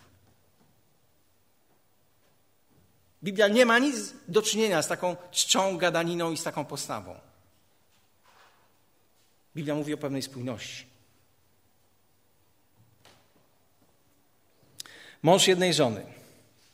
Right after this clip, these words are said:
nieskazitelny moralnie, umiarkowany, nie oddający się pijaństwu. Czyli chodzi o kogoś, żeby nie był to ktoś przywiązany do butelki, wina.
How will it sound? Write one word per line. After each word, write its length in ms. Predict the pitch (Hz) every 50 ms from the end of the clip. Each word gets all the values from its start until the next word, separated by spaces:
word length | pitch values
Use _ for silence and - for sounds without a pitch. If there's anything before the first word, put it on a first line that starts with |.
| _ _ _ _ _ _ _ -
nieskazitelny 640 | 160 147 - - 165 151 147 - 170 165 170 175 170
moralnie, 520 | 165 160 156 143 131 117 107 92 87 87 - - - - - - _ - - - - - - - - _ _ _ _ _
umiarkowany, 760 | 170 165 170 180 180 180 - 185 147 170 160 147 131 113 110
nie 180 | 123 160 190 -
oddający 580 | 208 196 170 180 190 196 202 208 196 - 202
się 160 | - - 196
pijaństwu. 720 | - - 185 196 185 175 156 135 120 - - - 104 101 - - - - _ _ _ _ _ _ _ _ _ _ _ - - - - _ _ _ -
Czyli 340 | - - 180 175 185 180 -
chodzi 260 | - 247 262 254 254
o 60 | 220
kogoś, 540 | - 247 226 220 226 214 - - - - - - 196 -
żeby 260 | 170 151 180 185 185
nie 120 | 208 233 226
był 100 | 226 -
to 200 | - 190 190 190
ktoś 260 | - - 196 185 -
przywiązany 580 | - 196 175 185 180 160 185 180 175 170 165
do 120 | 156 170 160
butelki, 500 | 165 165 165 190 180 156 - - 127 117
wina. 380 | 139 160 165 131 104 90 80